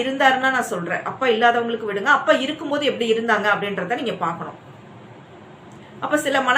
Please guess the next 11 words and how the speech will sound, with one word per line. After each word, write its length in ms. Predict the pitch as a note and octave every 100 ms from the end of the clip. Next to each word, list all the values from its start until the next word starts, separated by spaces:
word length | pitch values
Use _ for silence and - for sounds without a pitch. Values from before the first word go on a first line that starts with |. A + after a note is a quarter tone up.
| C#4+
கஷ்டங்கள், 420 | C4+ - B3 B3+ B3
அவங்க 140 | A#3+ A3
உறவினர்கள் 480 | B3+ D4 C#4+ B3+ A#3+
மூலியமா 240 | A3+ B3 C4+
இவங்க 160 | A#3+ G#3+
நிறைய 200 | A#3+ C#4 A#3+
விஷயங்கள் 340 | A3+ C#4+ C4 A3+
வந்து, 200 | G3+ B3+ A#3+ G#3 - - - - - -
அஹ், 220 | G#3 G3+ G3 -
குடும்பத்துல 420 | E4 D4+ D4 B3 G#3+ G#3 G3+ - - - - - - -
பிரச்சனைகளை 460 | C4+ F4+ E4 C#4